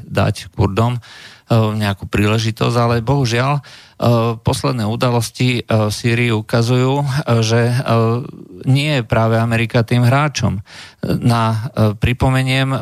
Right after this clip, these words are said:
možno už zachytili poslucháči, počas víkendu došlo k útoku, e,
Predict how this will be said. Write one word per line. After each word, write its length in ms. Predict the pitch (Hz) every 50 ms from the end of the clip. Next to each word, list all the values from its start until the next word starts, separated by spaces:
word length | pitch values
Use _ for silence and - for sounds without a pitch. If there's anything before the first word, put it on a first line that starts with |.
| - 113 113
možno 320 | 113 117 113 120 120 117
už 160 | 110 107 101
zachytili 560 | 104 113 117 117 - - 113 - 123 120 117
poslucháči, 640 | 101 110 110 110 - 135 120 - 120 117 113 - -
počas 400 | 113 - 113 113 - 120 110 107
víkendu 400 | 110 113 110 - 131 120 120 113
došlo 440 | 113 107 110 113 - - 117 110 107
k 20 | - -
útoku, 600 | 120 120 127 - 120 110 - - 113 117 127
e, 20 | 139